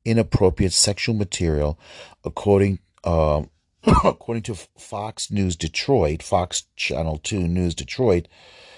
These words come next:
That meeting followed another early, early in the week that was suspended because the sheer number of attendees, uh, present broke the fire code. The Demo-, the Democrat member of the leftist squad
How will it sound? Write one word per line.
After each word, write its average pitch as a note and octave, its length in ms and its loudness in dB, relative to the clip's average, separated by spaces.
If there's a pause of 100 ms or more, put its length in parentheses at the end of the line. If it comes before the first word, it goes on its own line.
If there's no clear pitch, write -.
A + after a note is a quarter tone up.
(140)
That G2+ 320 2
meeting G#2 460 0
followed F#2 640 -2
another A#2+ 460 0
early, E2+ 540 -2
early G2 460 2 (480)
in G#2+ 140 -4
the G#2 80 0
week E2 320 -2 (120)
that D#2 160 -2
was E2 120 -2
suspended A2 680 0
because F2 400 -6
the E2 100 -4
sheer A#2 420 0
number G#2+ 420 0
of C2+ 100 -4
attendees, G2 840 -2 (680)
uh, E2 500 2 (520)
present F#2 480 2
broke G#2 320 2
the F#2 80 -8
fire A#2+ 400 0
code. B1 440 -6 (480)
The F2+ 100 0
Demo-, B2 400 4 (360)
the F#2 120 0
Democrat B2 680 2
member G#2+ 340 2
of F2 180 0
the F2 140 4
leftist F2+ 420 2
squad G2 720 0